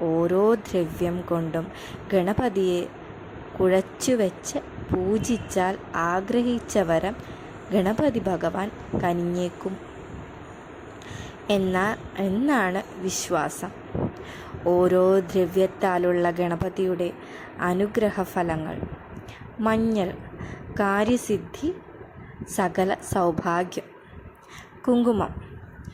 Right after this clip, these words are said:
ചൊവ്വാദോഷം മാറുന്നു, വിദ്യയിൽ അഭിവൃദ്ധി ഉണ്ടാവുന്നു. പുറ്റുമണ്ണ്, രോഗശമനം,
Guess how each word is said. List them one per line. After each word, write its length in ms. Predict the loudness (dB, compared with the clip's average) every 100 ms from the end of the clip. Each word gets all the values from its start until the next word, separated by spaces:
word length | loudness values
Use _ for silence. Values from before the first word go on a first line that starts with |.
| -14 -14 -14 -14 -14 -4
ചൊവ്വാദോഷം 920 | 4 4 6 2 2 4 4 4 2 2
മാറുന്നു, 640 | 4 2 2 0 -2 -4 -8 0
വിദ്യയിൽ 680 | 2 2 0 2 4 2 -2 -10 -4
അഭിവൃദ്ധി 640 | -2 0 2 0 0 0 2
ഉണ്ടാവുന്നു. 680 | 2 0 0 0 -2 -6 -8 -12 -14 -16 -18 -18 -18 -16 -16 -14 0
പുറ്റുമണ്ണ്, 960 | 0 0 -6 2 4 4 2 2 0 -2 -4 -12 -12 -12 -12 -16 -20 -20 -20 0 4
രോഗശമനം, 840 | 6 4 2 2 2 2 0